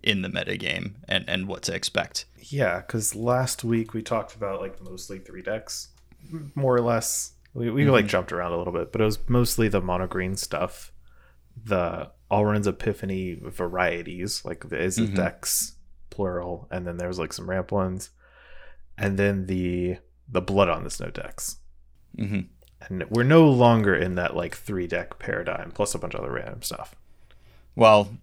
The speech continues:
Speaker 1: and yeah, we're in particular no longer really going to be talking about Blood on the Snow decks, kind of as predicted.
Speaker 2: Rest in peace, Blood on the Snow. You had a good week,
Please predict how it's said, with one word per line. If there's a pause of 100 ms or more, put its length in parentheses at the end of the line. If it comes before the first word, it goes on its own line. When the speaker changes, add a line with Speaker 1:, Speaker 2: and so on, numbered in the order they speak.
(140)
Speaker 1:
and
yeah,
we're (500)
in
particular
no
longer
really
going
to
be
talking
about
Blood
on
the
Snow
decks,
kind
of
as
predicted. (160)
Speaker 2:
Rest
in
peace,
Blood
on
the
Snow.
You
had
a
good
week,